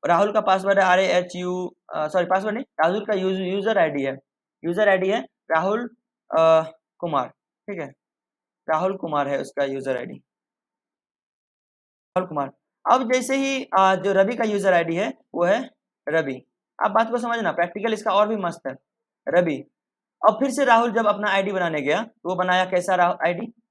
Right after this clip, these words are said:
ये फिर से चा-, वो तो चाहेगा ना राहुल कुमार नाम से बने, ठीक है, तो नहीं बनाया। अब इसको ये एरर आ जाएगा, भैया आप राहुल कुमार नाम से नहीं बना सकते,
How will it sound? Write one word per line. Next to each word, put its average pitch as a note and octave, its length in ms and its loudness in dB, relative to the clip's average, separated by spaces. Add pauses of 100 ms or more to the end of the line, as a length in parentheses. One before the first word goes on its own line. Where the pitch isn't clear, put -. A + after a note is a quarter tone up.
(160)
ये F3+ 180 -2 (160)
फिर G3+ 100 -4
से G3+ 160 -6
चा-, F3+ 200 -2
वो E3+ 100 0
तो F#3 100 -6
चाहेगा A3+ 340 -2
ना G#3 140 -4
राहुल F3+ 300 -2
कुमार D#3+ 220 -8
नाम D3 180 -6
से D3 120 -10
बने, C3+ 220 -6
ठीक - 640 -20
है, D#3+ 80 -6
तो - 520 -6
नहीं F#3 160 -6
बनाया। D#3 260 2 (240)
अब B3+ 100 6
इसको C4+ 240 0
ये C4 160 4
एरर G#3+ 260 4
आ D#3 100 8
जाएगा, C3 280 0 (520)
भैया A3 220 2
आप G#3 160 2
राहुल F#3+ 220 0
कुमार G3+ 200 -4
नाम G3+ 180 -6
से G#3 80 -8
नहीं G#3+ 120 -6
बना F3 160 -2
सकते, C#3 300 -12